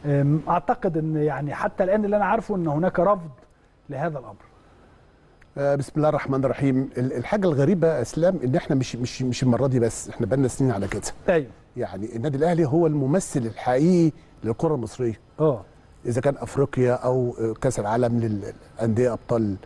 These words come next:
Speaker 2: ال-، أبطال أفريقيا. ف، آه، والنادي الأهلي هو الرج-، ال-، ال-، النادي الوحيد اللي سعادة الجماهير الأهلاوية والجماهير المصرية من خلال انتصارات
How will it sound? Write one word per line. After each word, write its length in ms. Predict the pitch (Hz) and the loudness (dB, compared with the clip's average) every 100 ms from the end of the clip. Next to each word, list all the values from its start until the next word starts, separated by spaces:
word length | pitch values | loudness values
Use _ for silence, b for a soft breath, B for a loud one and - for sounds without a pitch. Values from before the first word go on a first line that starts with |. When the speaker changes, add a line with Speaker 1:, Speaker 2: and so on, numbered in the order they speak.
| B B B B - | B B B B -6
Speaker 2:
ال-، 160 | 98 - | -6 -4
أبطال 540 | - - - - 127 | -8 -8 -6 -2 -2
أفريقيا. 460 | 135 139 143 143 127 B B B B B - | 0 0 0 0 -2 B B B B B -20
ف، 160 | - 120 120 123 127 127 - | -4 0 2 4 2 0 0
آه، 520 | 117 117 117 110 107 - - - - - - B B B | 2 2 2 0 -2 -8 -20 -20 -20 -20 -20 B B B
والنادي 260 | 113 135 185 | 2 4 4
الأهلي 280 | 208 226 202 | 4 4 4
هو 400 | 170 196 190 180 - | 4 4 2 0 -6
الرج-، 360 | 131 131 180 170 147 | -6 0 0 0 -2
ال-، 260 | 127 123 - | 0 0 -4
ال-، 200 | 120 123 | -6 -2
النادي 260 | 127 170 175 | 0 2 2
الوحيد 520 | 147 - 190 220 127 120 - - | 0 0 2 2 0 -8 -16 -6
اللي 580 | 117 113 113 120 117 117 - - - - B B B | -2 0 2 4 4 0 -4 -20 -20 -20 B B B
سعادة 640 | - 147 131 170 180 139 - | -4 -2 2 2 2 -2 -8
الجماهير 640 | 113 113 117 143 143 120 107 110 | -8 -6 -2 0 0 0 -6 -8
الأهلاوية 560 | 113 110 110 120 139 | -8 -6 0 2 4
والجماهير 340 | 131 110 120 127 | 2 0 0 0
المصرية 540 | 113 - 135 127 117 B B B B | -2 0 2 2 2 B B B B
من 100 | 113 | -6
خلال 260 | 110 123 151 | 0 2 2
انتصارات 400 | 135 117 120 131 | 2 -2 -2 -4